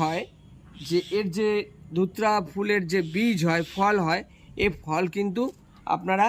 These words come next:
পাকলে গাছ বানাবার জন্য রাখতে পারেন, নাহলে শিবের পুজোতে লাগে। তবে বাচ্চাদের থেকে দূরে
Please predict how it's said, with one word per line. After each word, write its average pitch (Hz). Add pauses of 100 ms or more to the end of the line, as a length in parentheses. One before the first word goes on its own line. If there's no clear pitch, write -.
(920)
পাকলে 220 (500)
গাছ 180 (320)
বানাবার 196
জন্য 220 (140)
রাখতে 185
পারেন, 214 (100)
নাহলে 190 (160)
শিবের 185
পুজোতে 196 (120)
লাগে। 180 (500)
তবে 190 (260)
বাচ্চাদের 226
থেকে 233 (140)
দূরে 190